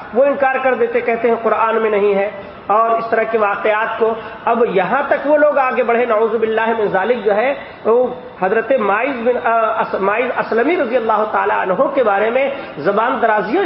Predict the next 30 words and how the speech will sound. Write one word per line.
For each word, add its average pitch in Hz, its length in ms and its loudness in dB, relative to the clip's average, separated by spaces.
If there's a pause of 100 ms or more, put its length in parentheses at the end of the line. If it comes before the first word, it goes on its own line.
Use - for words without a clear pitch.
شروع 349 200 2
کر 269 180 2
دی، 226 140 -2
کہ-، 220 220 0 (340)
کہا-، 208 220 0
کہنے 220 260 2
لگی 262 240 0
کہ 277 140 0
ارے 269 120 2
وہ 262 140 2
تو 262 120 2
ایک 262 140 2 (280)
جو 226 220 0
ہے 262 180 2 (220)
لفنگے 247 640 2
قسم 254 260 -2
کے 254 120 2
ڈاکو 214 420 0 (100)
تھے، 269 120 4
وہ 254 160 4
جو 240 180 2
ہے 247 160 2 (240)
وہ 254 180 4 (200)
ان 247 140 2
کو 247 140 2
سرزد 240 400 0
کیا 226 160 2
جا... 202 180 0 (360)
تھا، 208 220 0
کوئی 208 140 2